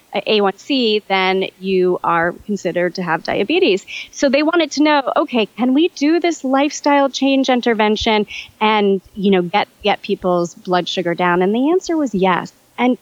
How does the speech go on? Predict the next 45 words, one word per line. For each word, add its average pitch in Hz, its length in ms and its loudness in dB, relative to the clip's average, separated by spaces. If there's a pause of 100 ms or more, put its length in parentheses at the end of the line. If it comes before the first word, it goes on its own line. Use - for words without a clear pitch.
to 277 80 0
me, 269 480 4 (300)
it 453 120 2
wasn't, 254 280 2 (140)
uh, 214 40 -8 (180)
you 208 180 0
know, 185 120 2
hugely 214 440 0
surprising 381 600 -2
'cause 247 140 0
this 233 120 0
has 208 140 -4
been 185 160 -18
shown 180 360 0
before. 349 480 0 (340)
But 233 140 -2
you 254 140 2
use 262 460 2
this 214 420 0
as 220 180 0
an 226 80 0
opportunity 208 600 -2
of 180 100 -2
like, 156 240 -2
"Oh, 302 200 2
here's 254 380 -2
a 254 60 2
new 220 200 2 (100)
set 196 120 -2
of 165 120 -12
data. - 480 -4
Let's 202 320 -4
use 202 260 0
this 180 200 -2
new 185 140 4
set 180 200 0
of 165 120 -4
data 170 380 0
as 175 120 0
a 170 60 0
peg 170 520 -2 (320)
to - 100 -20
tell 220 220 0
another 208 360 0
story - 380 -2